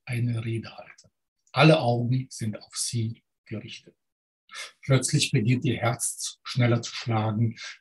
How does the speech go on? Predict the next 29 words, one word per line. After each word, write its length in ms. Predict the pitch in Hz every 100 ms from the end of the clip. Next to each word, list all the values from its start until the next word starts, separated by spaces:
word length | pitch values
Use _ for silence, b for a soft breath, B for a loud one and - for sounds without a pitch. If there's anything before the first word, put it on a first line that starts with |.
| -
der 100 | 120
Puls 540 | - - 151 170 - 120
rast, 520 | 117 131 - - _ 123
der 80 |
Mund 380 | 110 120 160 -
wird 320 | 113 - - -
trocken 580 | 113 - 127 131 135 _ _ B B B
und 280 | - 131 -
Sie 140 | - 123
fangen 220 | 117 120
an 160 | 113
zu 120 | 110 107
schwitzen. 540 | - - - - - _ _ _ _ _ _ _ _ _ -
Aber 220 | - -
plötzlich, 720 | - 127 - 135 131 - - _ _ _ _ _
es 180 | - -
fällt 380 | - 113 113 -
Ihnen 380 | 127 110 110 113
nichts 400 | 120 - - -
mehr 320 | 110 107 -
ein. 360 | 101 101 113 - _
Sie 180 | - 113
haben 240 | 104 120 -
alles 340 | 110 120 117
vergessen, 640 | 110 104 104 - 110 104 _
was 160 | - -
Sie 100 | 110
sagen 320 | - - - -
wollten. 360 | _ _ -